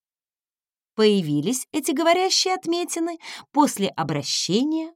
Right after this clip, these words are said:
во вторую ипостась. «Мы помирились с Ашером», заговорщицки понизив голос, поделилась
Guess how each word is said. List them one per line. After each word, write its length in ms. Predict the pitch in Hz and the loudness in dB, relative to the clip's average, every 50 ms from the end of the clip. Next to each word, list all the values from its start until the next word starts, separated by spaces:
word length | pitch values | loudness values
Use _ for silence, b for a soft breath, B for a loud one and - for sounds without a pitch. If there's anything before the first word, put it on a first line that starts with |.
| _ - | _ -6
во 180 | 247 285 330 | -4 -4 -4
вторую 600 | - - - 269 202 - - - 117 110 - - - | -4 -4 -4 -4 -2 -2 -4 -6 -8 -8 -10 -12 -14
ипостась. 760 | - - - 104 - - - - 107 117 - - - - - _ _ _ _ _ _ _ _ _ _ _ _ _ _ _ _ _ _ _ _ _ _ _ _ _ _ _ _ _ _ _ _ _ | -16 -14 -14 -12 -12 -14 -14 -14 -16 -16 -14 -14 -14 -16 -18 _ _ _ _ _ _ _ _ _ _ _ _ _ _ _ _ _ _ _ _ _ _ _ _ _ _ _ _ _ _ _ _ _
«Мы 360 | - 202 208 208 220 233 240 247 | 0 2 2 4 4 2 0 -2
помирились 800 | - - 233 233 233 233 233 233 247 262 302 302 170 143 147 - | -2 -2 0 2 2 2 4 4 4 4 2 2 0 -2 -2 -4
с 160 | - - - | -4 -2 0
Ашером», 680 | 175 165 156 - - 156 156 151 143 151 156 156 _ _ _ _ _ _ _ _ _ _ _ _ _ _ _ _ _ - | 0 0 0 -2 -6 -6 -4 -4 -6 -6 -8 -10 _ _ _ _ _ _ _ _ _ _ _ _ _ _ _ _ _ -6
заговорщицки 1040 | 240 220 202 247 233 208 208 185 170 170 160 151 - - - 131 - - - - 147 | -4 -2 0 2 2 4 4 2 2 2 -2 -2 -4 -6 -8 -8 -10 -10 -8 -8 -6
понизив 580 | 147 160 156 156 147 131 123 131 131 - - - | -2 0 2 2 2 0 0 -4 -8 -12 -16 -8
голос, 540 | 170 175 202 285 339 359 370 - - - - _ _ _ _ _ _ _ - | 0 4 4 4 4 4 0 -8 -10 -12 -16 _ _ _ _ _ _ _ -2
поделилась 680 | - 349 240 220 247 226 220 226 233 247 262 254 | 0 0 2 2 4 4 4 4 4 4 2 0